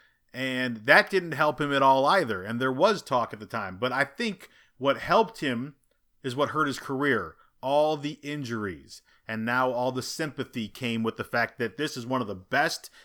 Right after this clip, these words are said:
in the game on the basketball court, who is having his career taken away by back problems, by knee problems, by missing game after game and going to team after team near the end of his career,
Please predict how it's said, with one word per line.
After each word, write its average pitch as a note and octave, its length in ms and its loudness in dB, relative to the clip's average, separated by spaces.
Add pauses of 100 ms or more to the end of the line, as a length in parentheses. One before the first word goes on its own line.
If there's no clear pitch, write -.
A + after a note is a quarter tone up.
(140)
in F#3 220 -4
the F3 80 2
game C3 560 -2 (680)
on D3+ 180 2
the F3 60 -2
basketball D#3+ 480 2
court, F#2+ 340 -10 (680)
who C3 160 0
is A2+ 180 -4
having D#3 340 2
his C#3+ 180 -2
career C#3+ 320 0
taken C#3 340 -4
away B2+ 440 2 (200)
by B2 140 2
back B2+ 340 2
problems, A#2 600 2 (180)
by B2 160 2
knee A#2+ 240 -2
problems, G2+ 640 -6 (260)
by G#2+ 140 -4
missing A#2+ 460 -4
game B2+ 360 0
after B2 240 -4
game A#2 440 -2
and F#2+ 100 -10
going A#2+ 220 -2
to A2 80 -2
team C3+ 280 -8
after B2 240 -4
team B2 380 -4
near A#2 140 -2
the A2 100 -4
end A#2 100 -4
of G#2+ 60 -6
his G#2+ 140 -8
career, A2+ 580 -2